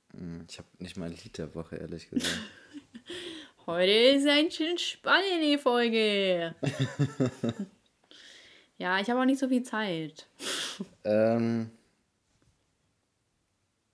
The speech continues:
Speaker 1: ich nehm einfach als Lied der Woche irgendwas, was immer geht. Was geht immer? I've been looking
Speaker 2: Ähm.
Speaker 1: for freedom von, ähm,
Speaker 2: Oh.
Speaker 1: äh,
Speaker 2: David Hasselhoff.
Speaker 1: David Hasselhoff, genau.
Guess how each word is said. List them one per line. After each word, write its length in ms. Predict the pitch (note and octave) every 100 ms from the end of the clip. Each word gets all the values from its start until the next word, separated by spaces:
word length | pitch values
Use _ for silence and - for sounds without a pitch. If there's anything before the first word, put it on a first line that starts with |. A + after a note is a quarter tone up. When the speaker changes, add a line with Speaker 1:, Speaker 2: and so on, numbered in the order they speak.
| _ -
Speaker 1:
ich 180 | G2+ A2
nehm 280 | G#2+ A2+
einfach 540 | F#2+ G#2 G#2 G2+ G2 -
als 240 | F#2+ - A2
Lied 160 | G#2
der 160 | G2+ F#2+
Woche 460 | F#2+ - F#2+ F#2 - _ _ _ _ _ _ _ _ -
irgendwas, 400 | A2 A2 F#2 -
was 140 | F2+
immer 300 | - G2+ F2+ E2+
geht. 340 | E2+ E2+ - -
Was 140 | -
geht 160 | F#2+ -
immer? 180 | G#2+ A#2+ - - - _ _ - C#4+ C#4 C4 B3 - - -
I've 220 | - F#3
been 100 | D#3 C3+
looking 180 | E3+
Speaker 2:
Ähm. 60 | C3
Speaker 1:
for 160 | - A#2+
freedom 460 | - C3 B2+ G#2+ G#2
von, 420 | - G2+ G2+ G2 -
ähm, 320 | G2 G2 F#2+
Speaker 2:
Oh. 880 | E3 D3 C3+ A2 - - - - - - - _ _ _ _ - -
Speaker 1:
äh, 260 | F#2 F#2+ - - - -
Speaker 2:
David 360 | F#3 F3+ F3+ F#3
Hasselhoff. 280 | E3 -
Speaker 1:
David 320 | A2 A2 G#2+ A2
Hasselhoff, 500 | G2+ F#2 F2+ E2+ -
genau. 380 | G2 F#2 F2+